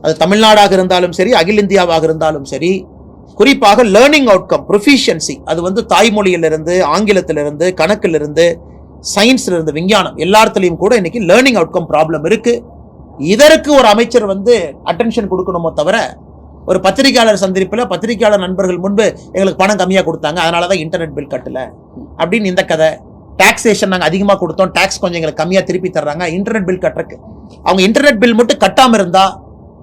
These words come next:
பாரதிய ஜனதா கட்சி சார்பாக இன்னைக்கு நாங்க உண்டியல் போராட்டம் நடத்துவதாக முடிவு செஞ்சிருந்தோம். நம்முடைய தொண்டர்கள்லாம் பப்ளிக்ல போய் உண்டியல் வச்சு மக்கள்கிட்ட இருந்து பணம் வசூல் பண்ணி அரசு கஜானா கட்டி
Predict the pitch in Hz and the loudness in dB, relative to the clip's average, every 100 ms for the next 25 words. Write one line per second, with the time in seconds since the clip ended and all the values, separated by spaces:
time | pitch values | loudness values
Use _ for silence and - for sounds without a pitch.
0 | - - - 208 254 240 220 202 202 196 | -20 -8 2 4 6 4 2 0 -2 -6
1 | 180 175 196 190 180 240 185 233 247 208 | -2 0 2 0 -2 -2 0 -2 0 -2
2 | 196 180 208 247 269 190 196 180 180 160 | -2 -2 0 2 2 2 0 0 -2 -2
3 | 165 165 160 175 214 156 127 - - - | -2 0 0 0 0 -2 -4 -14 -20 -20
4 | 165 185 202 165 139 131 127 - 104 - | -6 -2 -2 -4 -8 -10 -12 -18 -20 -20
5 | - - - - 180 185 190 185 208 220 | -20 -20 -20 -10 -4 0 0 2 2 2
6 | 202 214 208 185 180 220 190 165 202 196 | 2 2 2 0 0 -2 -2 0 -2 0
7 | 190 220 202 170 170 220 170 - 208 196 | 0 0 0 -2 -4 -2 -2 -2 -2 -2
8 | 202 - 180 190 170 233 220 180 202 247 | -4 -4 -2 0 0 0 -2 -2 -2 0
9 | 226 240 226 208 196 180 - 170 277 147 | 0 0 0 0 0 -2 -6 -6 -6 -6